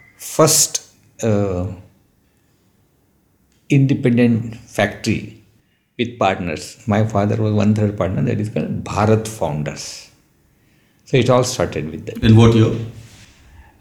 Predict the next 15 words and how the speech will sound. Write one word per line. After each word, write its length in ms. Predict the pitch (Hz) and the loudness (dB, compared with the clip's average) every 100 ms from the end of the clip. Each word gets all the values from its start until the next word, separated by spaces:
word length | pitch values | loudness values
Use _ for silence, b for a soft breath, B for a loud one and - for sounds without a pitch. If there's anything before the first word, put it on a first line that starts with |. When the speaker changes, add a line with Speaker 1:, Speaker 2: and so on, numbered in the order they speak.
| 123 | 0
Speaker 1:
Um, 380 | 127 131 127 113 | 4 4 4 2
Bharat 280 | 98 117 139 | 2 0 0
Founder 380 | - 139 139 123 | 0 0 0 0
was 220 | 120 110 | 0 -2
started, 580 | - 104 107 127 127 - - - b b b b b - | 0 0 2 -2 -2 -6 -16 -20 b b b b b -8
say, 420 | - 139 139 135 | 2 4 6 4
sixty, 1500 | - - - - - - - 143 - - 147 143 151 147 - - - _ - _ _ b b b b b _ | 0 -6 -6 -4 -4 -4 -2 -4 -4 -4 2 4 4 2 -6 -14 -20 _ -20 _ _ b b b b b _
sixty-seven? 1120 | - - 143 147 - 165 - 156 170 208 - - | -8 0 2 0 0 0 2 2 6 4 2 -4
Sixty-eight, 220 | 113 - | 0 2
Speaker 2:
Sixty-seven. 540 | - 147 - - - | 4 6 6 2 -2
Speaker 1:
sixty-seven, 680 | - 120 - 143 - 156 143 | -6 -6 -6 -8 -6 -4 -4
sixty-eight, 500 | - 110 - 135 123 | -2 -4 -2 -2 2
around 300 | 107 95 95 | 2 2 -2
that 140 | 107 - | -6 -10
time. 160 | - | -16